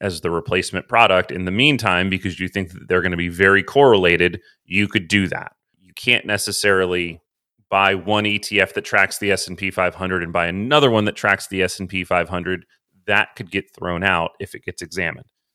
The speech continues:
So, so you wanna be careful with how you do this. And again, always talk to your tax folks before you, uh, make this type of a decision.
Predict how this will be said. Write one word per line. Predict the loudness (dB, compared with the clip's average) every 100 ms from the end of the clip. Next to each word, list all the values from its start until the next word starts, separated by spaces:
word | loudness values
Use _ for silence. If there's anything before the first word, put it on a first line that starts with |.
| -8
So, | -4 -4 -4
so | -4
you | 0
wanna | 2
be | 2
careful | 0 2 2 0 -4
with | 0
how | 0
you | 0
do | -4 -6
this. | -4 -4 -6
And | -8
again, | -6 -4 0
always | 2 2
talk | 0 -2
to | -2
your | -4
tax | 0 0 0
folks | -2 -2 -4
before | -10 -4 0 0
you, | 0 -4 -6 -10 _ -16
uh, | -12
make | -8 -8 _
this | -4 -2 -2
type | -2 -2 -2
of | -4
a | -6
decision. | -6 -2 0 0